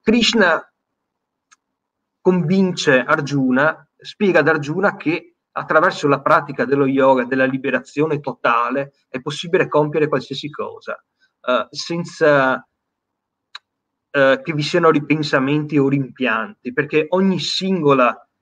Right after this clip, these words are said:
sensazione provata, eh, lascia una cicatrice nel nostro.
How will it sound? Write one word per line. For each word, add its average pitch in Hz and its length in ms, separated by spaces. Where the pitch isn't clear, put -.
sensazione 160 1120
provata, 123 840
eh, 131 240
lascia 165 400
una 156 160
cicatrice 139 880
nel 123 240
nostro. 120 880